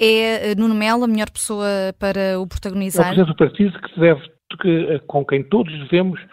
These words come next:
Speaker 2: com a, com, com, com, com, com a maior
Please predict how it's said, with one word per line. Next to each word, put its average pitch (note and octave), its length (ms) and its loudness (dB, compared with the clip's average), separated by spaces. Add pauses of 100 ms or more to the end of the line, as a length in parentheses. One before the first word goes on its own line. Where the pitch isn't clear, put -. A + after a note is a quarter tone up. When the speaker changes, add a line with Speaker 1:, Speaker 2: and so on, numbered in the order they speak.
(160)
Speaker 2:
com D#3+ 360 -2
a, C3 220 -2 (1040)
com, C3+ 280 2
com, C3 200 -2
com, C3 220 0
com, - 220 -14
com C3 340 2
a A#2+ 60 -6
maior D3+ 400 0